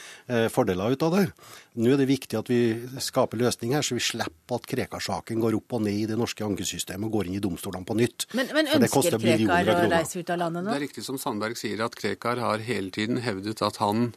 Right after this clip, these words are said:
Speaker 3: er nok den personen i Norge som sterkest ønskes, ønsker at han skal tilbake til Irak. Problemet er at han, eh, trenger garantier. Eh, det som er situasjonen, og som sikkert, eh, denne regjeringen erfarer som de tidligere regjeringer,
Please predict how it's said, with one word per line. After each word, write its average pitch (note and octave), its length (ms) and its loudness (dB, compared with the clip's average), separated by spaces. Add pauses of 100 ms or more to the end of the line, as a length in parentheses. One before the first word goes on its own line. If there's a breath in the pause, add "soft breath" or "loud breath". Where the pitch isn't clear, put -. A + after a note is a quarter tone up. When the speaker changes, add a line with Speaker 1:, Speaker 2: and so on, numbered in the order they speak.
(140)
Speaker 3:
er G#2+ 140 2
nok G#2+ 100 -2
den G#2 280 2 (100)
personen A2 320 2
i A2+ 80 4
Norge G2+ 260 0
som A#2+ 140 -2
sterkest - 420 0
ønskes, G2+ 440 -2 (180)
ønsker A#2 260 2
at - 140 2
han G2 80 0
skal G#2+ 160 -2
tilbake G#2 400 0
til A2+ 140 2
Irak. A#2 360 2 (540 loud breath)
Problemet A#2 500 4 (140)
er A2 100 2
at - 140 -4
han, G#2+ 280 0 (120)
eh, G#2+ 120 0
trenger G2 360 -2
garantier. G#2+ 500 2 (560 loud breath)
Eh, A#2 320 4
det A#2+ 220 6
som C#3+ 160 6
er A2 160 6
situasjonen, B2+ 560 4
og A#2+ 100 4
som B2 160 2
sikkert, - 540 0
eh, A2+ 640 0
denne A#2 240 2
regjeringen G#2 320 4
erfarer A#2+ 440 2
som A#2 280 0
de A#2 80 0
tidligere G2+ 340 2
regjeringer, B2 480 4